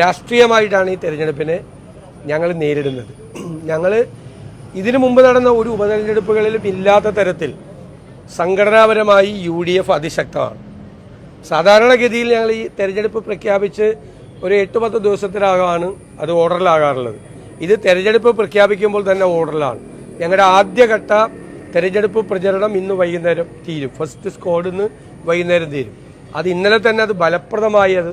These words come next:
തുടങ്ങിയിട്ടുണ്ട്. ഞങ്ങളുടെ ബൂത്ത് കൺവെൻഷനുകൾ, സംഘടനാപരമായ കാര്യങ്ങൾ തുടങ്ങിയിട്ടുണ്ട്. ഞങ്ങളെ പൊളിറ്റിക്കൽ ക്യാമ്പയിൻ ഞങ്ങൾ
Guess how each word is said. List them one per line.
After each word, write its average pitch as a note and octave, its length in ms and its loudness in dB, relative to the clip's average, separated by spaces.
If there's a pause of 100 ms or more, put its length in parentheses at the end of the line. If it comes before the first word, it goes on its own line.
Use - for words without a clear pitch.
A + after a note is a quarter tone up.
തുടങ്ങിയിട്ടുണ്ട്. C#3 540 -6 (280)
ഞങ്ങളുടെ C#3 240 -6
ബൂത്ത് E3 280 -4
കൺവെൻഷനുകൾ, F3+ 520 -2 (120)
സംഘടനാപരമായ F3 600 -2 (280)
കാര്യങ്ങൾ F3+ 340 -2
തുടങ്ങിയിട്ടുണ്ട്. C3+ 420 -6 (360)
ഞങ്ങളെ F3+ 320 2
പൊളിറ്റിക്കൽ A3+ 520 2
ക്യാമ്പയിൻ F3 400 0 (460)
ഞങ്ങൾ E3 200 -2